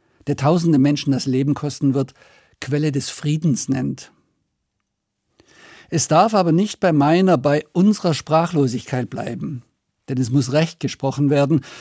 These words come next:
über den Mörder von Halle. Klarstes, schärfstes Recht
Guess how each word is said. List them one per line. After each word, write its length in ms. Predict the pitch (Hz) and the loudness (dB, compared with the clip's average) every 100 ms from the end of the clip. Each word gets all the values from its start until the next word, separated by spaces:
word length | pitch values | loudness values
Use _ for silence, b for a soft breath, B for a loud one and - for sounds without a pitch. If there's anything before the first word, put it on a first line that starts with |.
| B | B
über 160 | 139 | -4
den 180 | 151 131 | 0 2
Mörder 260 | 131 131 135 | 2 0 -2
von 260 | - 135 | -2 -2
Halle. 280 | 131 131 107 _ _ _ _ _ _ _ _ | -2 -4 -8 _ _ _ _ _ _ _ _
Klarstes, 600 | - 147 160 - 165 147 | -4 0 -2 -4 -8 -8
schärfstes 600 | - 147 147 - 147 - | -6 -4 -4 -4 -8 -4
Recht 260 | 139 147 | -4 -4